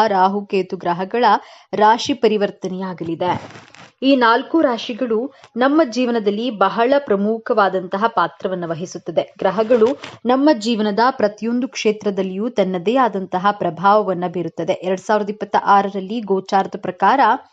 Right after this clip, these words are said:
ಕುಂಭ ರಾಶಿಯವರಿಗೆ ನಡೆಯುವಂತಹ ಮೊದಲನೆಯ ಚಮತ್ಕಾರ ಏನು ಅಂತ ನೋಡೋದಾದ್ರೆ, ಕುಂಭ ರಾಶಿಯವರಿಗೆ ನಿಮ್ಮ ಭಾಗ್ಯಾಧಿಪತಿಯಾದಂತಹ ಶುಕ್ರ ಗ್ರಹ ಮೊದಲನೆಯ ಭಾವದಲ್ಲಿದ್ದಾರೆ. ಈ ತಿಂಗಳ ಎಂಡ್‌ನಲ್ಲಿ ಮೀನ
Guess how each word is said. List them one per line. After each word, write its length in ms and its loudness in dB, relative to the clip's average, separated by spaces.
ಕುಂಭ 320 4
ರಾಶಿಯವರಿಗೆ 640 0
ನಡೆಯುವಂತಹ 760 -2
ಮೊದಲನೆಯ 580 0
ಚಮತ್ಕಾರ 600 -2
ಏನು 320 -2
ಅಂತ 220 -6
ನೋಡೋದಾದ್ರೆ, 580 -4
ಕುಂಭ 300 -4
ರಾಶಿಯವರಿಗೆ 680 -4
ನಿಮ್ಮ 300 0
ಭಾಗ್ಯಾಧಿಪತಿಯಾದಂತಹ 1300 -2
ಶುಕ್ರ 340 -6
ಗ್ರಹ 260 -4
ಮೊದಲನೆಯ 540 4
ಭಾವದಲ್ಲಿದ್ದಾರೆ. 1200 -2
ಈ 160 6
ತಿಂಗಳ 400 2
ಎಂಡ್‌ನಲ್ಲಿ 1000 0
ಮೀನ 240 4